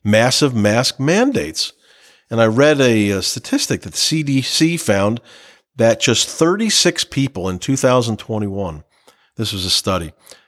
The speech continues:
of a group of one point two two eight million people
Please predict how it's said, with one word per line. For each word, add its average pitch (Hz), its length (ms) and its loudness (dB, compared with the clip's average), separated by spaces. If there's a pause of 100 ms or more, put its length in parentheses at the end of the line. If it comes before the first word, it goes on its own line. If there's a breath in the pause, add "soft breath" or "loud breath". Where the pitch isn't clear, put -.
(140 soft breath)
of 107 100 -6
a 107 80 2
group 131 360 2
of 101 120 2
one 127 360 2
point 139 420 0
two 147 300 0
two 127 420 -2
eight 117 240 2
million 131 500 2
people 117 540 -4